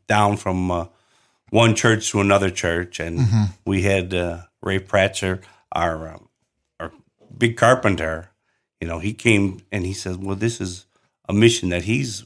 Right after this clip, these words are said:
Speaker 1: been working on for years already," and he asked the rest of us to join him. Well, it took a couple of years before I decided to go, and, and
Speaker 2: Oh.
Speaker 1: now they go twice a year.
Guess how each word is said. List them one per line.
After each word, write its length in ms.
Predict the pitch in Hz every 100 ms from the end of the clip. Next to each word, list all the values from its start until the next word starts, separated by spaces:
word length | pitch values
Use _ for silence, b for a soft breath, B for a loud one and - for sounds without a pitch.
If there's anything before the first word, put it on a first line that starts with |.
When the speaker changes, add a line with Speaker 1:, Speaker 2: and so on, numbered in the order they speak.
| _
Speaker 1:
been 240 | 92 104
working 280 | 101 104 -
on 120 | 101 101
for 240 | - 82 - _ _
years 400 | 90 147 262 101
already," 400 | 80 78 - - _ _ _ _ _ _
and 100 | 104 92
he 240 | 120 117
asked 320 | 95 104 - _ _
the 80 | 73
rest 280 | 110 147
of 100 | 87
us 120 | 82 -
to 140 | -
join 340 | 82 104 170 175
him. 140 | - _ _ _ _ _ _ _
Well, 240 | - 78 53 - _ -
it 160 | 113
took 220 | - 127 -
a 240 | 101 98
couple 360 | - 139 123 107
of 60 |
years 260 | 110 120 120
before 380 | 95 90 98 101
I 140 | 113
decided 500 | 107 87 87 85 80
to 80 | 80
go, 380 | 80 85 - 92
and, 120 | 104 113 _ _ b b b b
and 180 | - 82
Speaker 2:
Oh. 20 |
Speaker 1:
now 160 | 92 131
they 140 | 170
go 120 | 123 104
twice 420 | - 113 110 -
a 40 |
year. 400 | 95 143 196 98